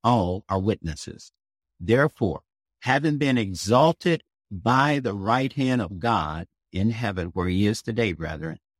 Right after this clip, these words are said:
and having received the promise of the Holy Spirit from the Father, which I mentioned earlier, he is sending forth that power unto God's people. He has poured out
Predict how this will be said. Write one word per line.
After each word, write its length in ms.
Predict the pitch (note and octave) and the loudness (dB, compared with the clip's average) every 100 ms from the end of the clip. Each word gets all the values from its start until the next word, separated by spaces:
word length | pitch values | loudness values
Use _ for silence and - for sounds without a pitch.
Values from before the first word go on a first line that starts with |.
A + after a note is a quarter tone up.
| _ | _
and 140 | F2 F#2+ | -4 -2
having 360 | A2+ C3+ C3+ | 0 0 2
received 520 | A#2+ A2+ - C3+ C#3 C#3+ | 0 -2 -2 2 2 0
the 100 | C3 | -4
promise 440 | C#3 C3 C3 - | 0 2 0 -2
of 100 | F#2 | -4
the 120 | E2+ | -4
Holy 320 | - A#2+ C3 | 0 0 2
Spirit 480 | A#2+ - A#2 A#2 B2 - | -2 -4 -2 -2 -2 -2
from 200 | A2+ B2 | 0 0
the 100 | C#3+ - | -2 2
Father, 420 | A2+ G2+ G2+ B2 - _ | 2 4 0 -4 -8 _
which 220 | F#2 - | -10 -2
I 300 | F#2 F2 F2+ - _ | 0 0 -2 -4 _
mentioned 340 | G2 G2+ C3 C3+ | -4 -2 0 2
earlier, 460 | B2+ A2+ A2 G#2+ | 4 4 4 2
he 160 | G#2 F2+ | 0 -2
is 140 | F2+ | -4
sending 340 | - G#2+ A#2 A#2+ | -4 0 0 0
forth 300 | - A#2+ A#2 | 2 0 2
that 220 | B2 A2+ | -2 -2
power 400 | - C#3+ A2+ F2+ | -2 0 2 0
unto 220 | F2+ - | -4 -8
God's 340 | F#2+ G2+ G#2+ - | -2 -2 -2 -6
people. 460 | A#2+ G2 - E2+ - _ _ _ _ | -6 -6 -6 -10 -12 _ _ _ _
He 120 | C3+ | 4
has 180 | A#2+ G#2+ | 4 2
poured 420 | - - D#3 D#3 | -4 2 4 6
out 280 | D3+ C3+ G#2 | 4 4 0